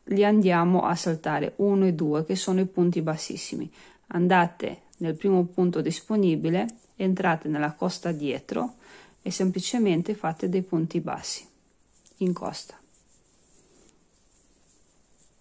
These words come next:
Vedete? È molto facile, sono cinque punti.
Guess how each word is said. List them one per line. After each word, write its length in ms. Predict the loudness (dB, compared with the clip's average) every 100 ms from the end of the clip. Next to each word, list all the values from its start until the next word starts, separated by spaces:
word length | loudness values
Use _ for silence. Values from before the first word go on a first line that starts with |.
| _ _ _ _ _ _ _ _ _ _ _ _ _ _ _
Vedete? 500 | -6 -4 -4 -6 -10 -8
È 100 | -4
molto 280 | -2 -2 -6
facile, 420 | -6 -8 -8 -12
sono 180 | -6 -4
cinque 360 | -2 -2 -2
punti. 580 | -4 -2 -2 -2 -2 -6